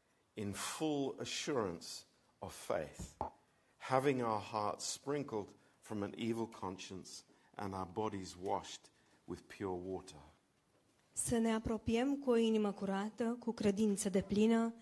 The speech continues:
Speaker 2: cu inimile stropite și curățate de un cuget rău și cu trupul spălat cu o apă curată.
Speaker 1: But I, I, I want to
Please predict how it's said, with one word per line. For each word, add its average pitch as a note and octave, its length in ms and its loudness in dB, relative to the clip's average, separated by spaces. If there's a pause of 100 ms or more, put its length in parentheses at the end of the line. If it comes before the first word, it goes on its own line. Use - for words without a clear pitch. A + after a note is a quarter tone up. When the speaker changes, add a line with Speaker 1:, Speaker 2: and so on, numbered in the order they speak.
(200)
Speaker 2:
cu - 140 4
inimile B3+ 460 6
stropite G#3+ 540 0
și - 160 -4
curățate G#3+ 600 -2
de F#3+ 140 0
un F#3+ 140 0
cuget F#3+ 420 -4
rău A3 420 2 (260)
și - 140 4
cu C4+ 100 4
trupul A#3 280 2
spălat G3 680 0
cu - 120 -4
o A3 60 6
apă F#3+ 280 0
curată. F#3+ 520 -4 (460)
Speaker 1:
But A2+ 180 0 (560)
I, - 20 0
I, A2+ 480 0
I A#2 100 0
want B2 340 -2
to B2 80 -4